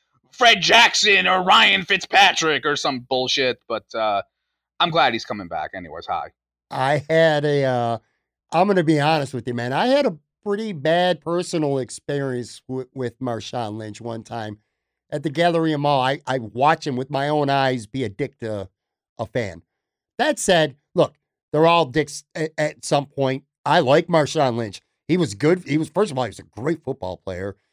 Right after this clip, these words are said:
Speaker 2: And I agree with everything you said football-wise. I don't know about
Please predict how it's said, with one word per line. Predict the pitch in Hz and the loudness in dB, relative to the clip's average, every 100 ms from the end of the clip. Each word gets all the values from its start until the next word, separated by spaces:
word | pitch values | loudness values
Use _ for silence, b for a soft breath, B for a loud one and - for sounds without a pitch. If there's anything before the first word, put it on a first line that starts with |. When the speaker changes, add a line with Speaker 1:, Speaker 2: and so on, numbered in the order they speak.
| _ - | _ -8
Speaker 2:
And | 139 139 | -4 0
I | 156 | 2
agree | 170 151 233 | 2 2 0
with | 196 | 2
everything | 226 311 269 | 2 2 0
you | 208 | -2
said | 208 156 | -4 -4
football-wise. | - 170 160 139 123 123 120 123 - _ _ _ - | -4 -4 0 0 0 -2 -2 -8 -12 _ _ _ -4
I | 196 240 | 0 2
don't | 220 226 | 0 0
know | 180 175 165 165 160 _ _ | 2 6 4 2 -4 _ _
about | 160 156 156 | -2 0 0